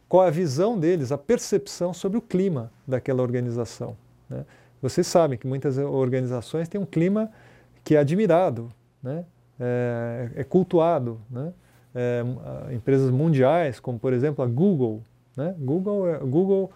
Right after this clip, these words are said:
é uma empresa que é muito admirada, né? Do ponto de vista do clima organizacional, né? É, enfim, tem diferentes climas organizacionais de diferentes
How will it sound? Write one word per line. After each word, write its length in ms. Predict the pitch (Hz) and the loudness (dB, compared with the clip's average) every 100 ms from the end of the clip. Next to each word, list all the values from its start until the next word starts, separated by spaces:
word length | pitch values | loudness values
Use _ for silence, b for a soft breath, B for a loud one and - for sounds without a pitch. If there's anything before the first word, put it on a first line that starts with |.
| b b b b | b b b b
é 80 | 139 | 0
uma 120 | 160 | 0
empresa 440 | 139 147 160 170 | 0 2 2 2
que 80 | - | -2
é 40 | 165 | -2
muito 800 | 143 190 214 220 208 190 143 120 | 0 0 -2 -2 0 2 0 0
admirada, 800 | 135 135 180 175 143 165 117 113 - _ | 0 2 2 4 4 2 0 -6 -14 _
né? 220 | 127 156 | -10 -8
Do 140 | 147 131 | -6 -6
ponto 300 | - 139 143 | -4 -4 -2
de 120 | 135 | -2
vista 500 | 120 135 143 - 180 b b b b | 0 -2 -2 -4 -4 b b b b
do 120 | 156 | -2
clima 520 | 170 156 180 190 127 - | 2 2 4 2 -2 -2
organizacional, 960 | 143 131 131 117 120 - 127 117 113 - _ _ | 0 2 2 0 -2 -2 -4 -4 -10 -18 _ _
né? 220 | 127 131 151 b b b _ | -10 -10 -12 b b b _
É, 580 | 127 123 120 120 117 117 - | -4 -2 -2 -2 -4 -6 -6
enfim, 380 | 160 - 156 110 - - | -10 -4 -4 -4 -8 -6
tem 160 | 143 | -4
diferentes 720 | 123 - 165 131 160 - - - b b _ | -4 0 2 2 0 -6 -16 -20 b b _
climas 440 | 170 170 170 127 | 4 4 4 2
organizacionais 760 | 127 123 127 127 131 190 160 165 | 0 0 0 -2 -2 -4 -2 0
de 120 | 170 | -2
diferentes 640 | 151 - 143 147 - - | -2 2 2 0 -6 -12